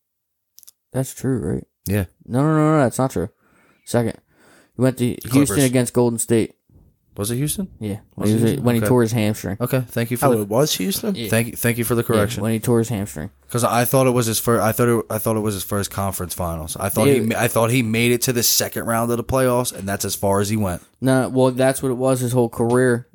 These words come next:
Speaker 1: until, uh, Houston, when he was in Houston with
Speaker 2: Okay.
Speaker 1: James Harden,
Speaker 3: Right.
Speaker 1: and then they were playing Golden State. With,
Speaker 3: You're
Speaker 1: he got
Speaker 3: right.
Speaker 1: hurt in Game
Speaker 3: You're
Speaker 1: six,
Speaker 3: right.
Speaker 1: right?
Speaker 3: Yep.
Speaker 2: Yeah, thank you
Speaker 1: They
Speaker 2: for
Speaker 1: were,
Speaker 2: that.
Speaker 1: they were up
Speaker 2: Yeah.
Speaker 1: three two
Speaker 2: Thank you
Speaker 1: on
Speaker 2: for the
Speaker 1: Golden
Speaker 2: correction.
Speaker 1: State.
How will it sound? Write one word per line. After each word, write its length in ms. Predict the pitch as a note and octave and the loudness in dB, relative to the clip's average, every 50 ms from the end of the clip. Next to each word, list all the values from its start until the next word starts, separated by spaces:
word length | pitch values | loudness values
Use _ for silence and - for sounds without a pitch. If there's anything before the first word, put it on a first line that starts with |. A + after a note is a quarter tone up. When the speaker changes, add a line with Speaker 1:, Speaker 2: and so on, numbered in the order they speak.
| _ - - | _ -6 -4
Speaker 1:
until, 640 | A2+ A#2 A2 - - A#2+ A2+ A2 A2 A2 G#2+ G2 - | -4 -2 0 0 2 2 2 4 2 2 2 0 0
uh, 280 | - G#2 G2+ F2+ F2 A2 | 0 0 0 0 0 2
Houston, 440 | B2 C3 C3 - - G2+ G#2+ A2 - | 2 2 0 0 -4 -8 -8 -8 -8
when 120 | - G2+ | -4 -4
he 60 | G#2 | -2
was 100 | G#2 A2 | -2 0
in 80 | A2 A2+ | -2 0
Houston 420 | A#2+ B2 A#2 A2 - - G2+ G#2 | 0 0 0 0 0 0 -2 0
with 80 | G#2 G#2 | 0 0
Speaker 2:
Okay. 100 | G2+ A2 | 2 2
Speaker 1:
James 140 | A2+ A2 A2 | 0 0 0
Harden, 260 | A#2+ A2 A2 G#2+ G#2 - | 0 2 2 2 0 0
Speaker 3:
Right. 80 | - | -2
Speaker 1:
and 200 | - G#2+ A2 A2 G#2+ | -2 -2 -2 -2 0
then 320 | G#2+ G#2+ G#2 G#2 G2 - - | 0 0 0 -2 -4 -6 -6
they 280 | - A#2 A#2 G#2+ G#2 G#2 | -2 0 0 2 2 0
were 240 | G2+ G2+ G#2 G#2 G2+ | 0 -2 -2 -2 -2
playing 400 | - - A#2+ G#2+ G2 G2 G2+ G2+ | -2 -2 -2 -2 0 -2 -2 -2
Golden 240 | G2+ G#2+ A2 G#2 | -2 -2 -2 -4
State. 240 | - - - G#2+ G2+ | -4 -4 -2 0 0
With, 160 | E2 F#2+ A2 A2+ | 0 0 0 0
Speaker 3:
You're 120 | - D#3+ D#3+ | -2 -2 0
Speaker 1:
he 40 | D3+ | 0
got 120 | C#3 C3+ | 2 2
Speaker 3:
right. 120 | B2+ A2+ A#2+ | 2 2 2
Speaker 1:
hurt 140 | B2 A2+ | 2 0
in 100 | G#2 A2 | 0 0
Game 160 | G#2+ A2 A2 G#2+ | -2 -2 -2 -2
Speaker 3:
You're 60 | G2+ | -4
Speaker 1:
six, 380 | - - - C3+ D3+ D#3 D3 | -4 -4 -2 -2 -2 0 0
Speaker 3:
right. 80 | - B2 | 2 2
Speaker 1:
right? 180 | C3+ C3 - - _ _ _ _ | 2 0 -2 -6 _ _ _ _
Speaker 3:
Yep. 180 | - - G2+ F#2+ | 0 0 0 0
Speaker 2:
Yeah, 40 | F2 F2+ F#2 | 0 -4 -8
thank 240 | - - G#2+ G#2+ G2 | -4 0 0 0 2
you 80 | G#2 - | 2 4
Speaker 1:
They 60 | B2 | 4
Speaker 2:
for 40 | B2+ C3 | 4 4
Speaker 1:
were, 100 | C3+ A2+ | 4 2
Speaker 2:
that. 80 | G2+ - | 0 2
Speaker 1:
they 120 | C#3 C#3+ | 2 4
were 120 | D#3 D#3+ D3 | 4 4 2
up 80 | C#3 - | 2 0
Speaker 2:
Yeah. 80 | - - | 0 0
Speaker 1:
three 200 | C#3+ D3+ D3 C3+ | 2 2 2 2
two 360 | - - E3 D#3 B2+ A#2+ A#2+ - _ _ _ _ _ _ | 2 0 2 2 2 0 -2 -8 _ _ _ _ _ _
Speaker 2:
Thank 200 | - G#2 G#2+ G2 | -2 -2 0 2
you 60 | B2 | 4
Speaker 1:
on 60 | C3 | 2
Speaker 2:
for 40 | C3 G2+ | 4 4
the 40 | |
Speaker 1:
Golden 160 | B2+ B2 B2 B2 | 2 2 2 2
Speaker 2:
correction. 200 | F#2+ F#2+ - B2 | 0 0 0 0
Speaker 1:
State. 200 | A#2+ A#2 A2+ - | 0 0 -2 -4